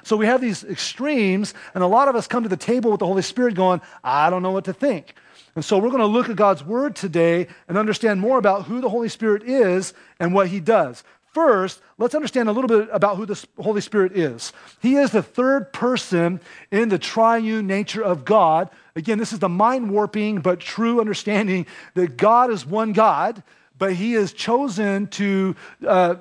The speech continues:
you know, demonstrate himself and reveal himself with three distinct persons. I really like this diagram as an understanding to help. I've shared this before. It's one diagram. It's one, you know, uh, image,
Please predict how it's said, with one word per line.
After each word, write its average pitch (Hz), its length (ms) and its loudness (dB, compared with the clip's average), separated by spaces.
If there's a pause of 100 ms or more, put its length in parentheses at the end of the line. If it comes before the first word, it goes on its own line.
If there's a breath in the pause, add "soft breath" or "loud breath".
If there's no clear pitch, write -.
you 233 60 -10
know, 185 140 0
demonstrate 226 440 0
himself 208 400 2
and 185 80 -6
reveal 180 240 -4
himself 190 420 0
with 170 200 -8
three 226 260 -2
distinct 196 540 -4
persons. 143 640 -4 (240 loud breath)
I 160 60 4
really 220 220 2
like 220 200 4
this 196 140 -8
diagram 180 680 0
as 165 120 -4
an 175 80 -8
understanding 190 760 -2 (260 loud breath)
to 185 120 2
help. 175 300 2
I've 139 120 -10
shared 190 180 -6
this 185 140 -8
before. 185 580 0 (240 loud breath)
It's - 140 -12
one 202 280 0
diagram. 185 480 2
It's 147 140 -14
one, 190 320 -4 (220 soft breath)
you 185 80 -8
know, 180 240 0
uh, 165 320 0
image, 185 420 0